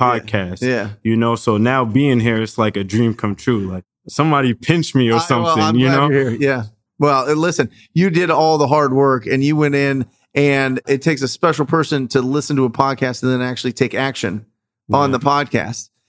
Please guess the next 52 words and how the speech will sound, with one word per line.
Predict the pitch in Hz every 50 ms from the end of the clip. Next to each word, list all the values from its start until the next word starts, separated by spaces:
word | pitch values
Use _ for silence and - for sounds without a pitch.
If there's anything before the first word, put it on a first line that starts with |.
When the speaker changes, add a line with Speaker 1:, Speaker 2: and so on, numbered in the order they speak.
| _ -
Speaker 2:
And | 135 139
that's | 147 139 -
exactly | 147 123 123 147 139 131 - 135 131
what | 120 113
you | 120
did. | 127 156 151
Not | 139 156 156 160
only | 156 147 139 131
that, | 120 147 165 170 165 151 135 - - _ _ _ _ -
but | 131 135
you | 165 220
decided | 226 226 - - 185 160 147 139 123 127
to | 135
go | 123 139 143 139 131 123 123 117 -
a, | 131 127
a |
totally | - - 160 170 160 151 143 131
different | 123 131 113 123 123 120
route | 135 147 170 175 160 127
when | 135 135
you | 131 127 120 123
started | 120 - - 151 143 127 123
with | 117 117 -
land. | 123 131 151 170 170 147 123 117 120 120
And | 117 123 135
I | 147
know | 156 175 190
that | 185 170
you | 151 147
did | 127 143 147 143 143 - - - _ _ _
twelve | - - 170 160 156 147 131
houses | 143 139 139 139 135 131 - - 107 92 110 107 - - _ _ -
before | 113 - - 151 147
you | 139 127
got | 123 127 120 120
into | 139 165 165 143 - 123 117
it. |
And | 104 120
then | 123 123
you, | 117 113
you | 98 117 120
started | 110 - - 139 131 120 113
really | 117 120 131 127 123 120
figuring | 117 - 170 185 185 180 143 131 123
out | 120 120 110 90
land. | 120 117 117 113 113 113 117 113 _ _ _ _ _ -
Incredible. | - 139 139 123 - - - - 165 185 196 202 202 156 107 98 95 - -
I | 139 147
mean, | 151 147 143
just | 135 143 135 - -
an | 156 147
incredible | 143 123 - - 165 160 160 156 147 151 147 143 143 131 -